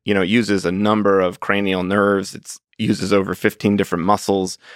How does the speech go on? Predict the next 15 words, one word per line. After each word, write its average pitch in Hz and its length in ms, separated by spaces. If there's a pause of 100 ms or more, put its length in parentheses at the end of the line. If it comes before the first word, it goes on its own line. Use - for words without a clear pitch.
(380)
Um, 92 500
it's - 160
this 104 160
coordinated 104 960
act 92 400 (140)
to 95 440
keep - 340 (160)
food 101 640
out 98 260
of 87 180
the 69 180
airway. 90 340
You 92 80
know, 87 160
it, 90 80